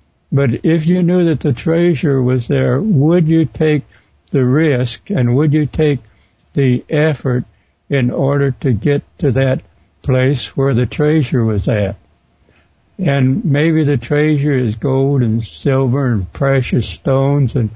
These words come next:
all the niceties that you've always wanted and always yearned for. Yet, if you just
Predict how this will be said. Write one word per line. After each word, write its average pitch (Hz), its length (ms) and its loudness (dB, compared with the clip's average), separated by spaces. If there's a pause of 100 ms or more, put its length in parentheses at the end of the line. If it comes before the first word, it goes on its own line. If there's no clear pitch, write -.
(540)
all 143 340 2
the 123 260 0 (460)
niceties 135 920 0
that 120 320 -2
you've 123 260 0
always 131 720 0
wanted 127 480 2
and 113 160 0
always 131 640 0 (500)
yearned 143 440 0
for. 127 480 0 (420)
Yet, 151 420 0 (280)
if 131 240 -2
you 131 120 2
just 147 440 -2